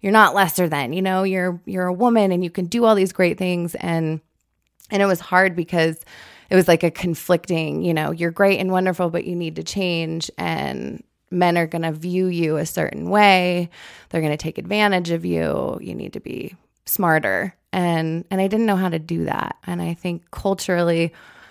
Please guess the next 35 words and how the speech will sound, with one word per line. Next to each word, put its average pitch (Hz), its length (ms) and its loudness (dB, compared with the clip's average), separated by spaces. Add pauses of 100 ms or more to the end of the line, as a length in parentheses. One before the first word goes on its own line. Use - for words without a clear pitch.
(1080)
yeah, 214 240 2 (500)
we 214 160 6
have 214 220 2
to 196 280 4 (240)
give 190 180 2
our 175 140 6
boys 180 400 2
also 160 340 0
those 160 240 -2
tools 156 520 -4
to 185 200 -4
treat 165 400 -4
women 156 400 -2
the 160 80 -4
right 156 200 0
way. 160 140 2
It 156 140 -4
shouldn't 180 260 -4
just 175 220 -2
be 175 100 -6
put 175 360 -8
on 170 460 -8 (260)
our 180 200 2
laps 127 600 4
to 190 140 -6
make 160 240 -4
sure - 240 -6
that - 360 -12 (160)
guys - 280 -10
are - 80 -12
treating - 400 -12
us - 140 -14 (120)
properly - 680 -10
or - 180 -12
that - 280 -4